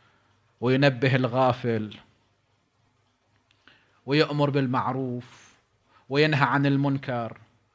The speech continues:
ويحاول في إصلاح المجتمع. هاي كلها تكاليف علينا جميعا، مو فقط رجال الدين، على الجميع. "كلكم راع وكلكم مسؤول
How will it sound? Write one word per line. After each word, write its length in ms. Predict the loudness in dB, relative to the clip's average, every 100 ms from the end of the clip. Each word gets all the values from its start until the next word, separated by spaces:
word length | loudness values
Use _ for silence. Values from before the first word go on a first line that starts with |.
| _ _
ويحاول 540 | -2 -2 4 6 8 4
في 200 | 2 0
إصلاح 380 | 0 2 4
المجتمع. 600 | 4 2 -2 -4 -6 -6 -8 -16 -6
هاي 160 | -6
كلها 460 | -4 -4 -2 -2 -4 -10
تكاليف 720 | -8 -4 -4 -4 -6 -8 _ _ _ _ _ _ _ _ _ _
علينا 500 | 2 6 6 4 0
جميعا، 640 | 0 0 0 0 -2 -8 -10 -18 _ _ _ _ _ _ _ _ _ _ _
مو 100 | -6
فقط 300 | -4 -2 0
رجال 340 | 0 2 0 0
الدين، 220 | -2 -2
على 140 | 0
الجميع. 520 | -2 0 0 2 0 -4
"كلكم 480 | 0 0 0 -2 -2
راع 240 | 2 2
وكلكم 600 | 2 -2 0 -2 -2 -2
مسؤول 480 | -4 -4 -4 -4 -4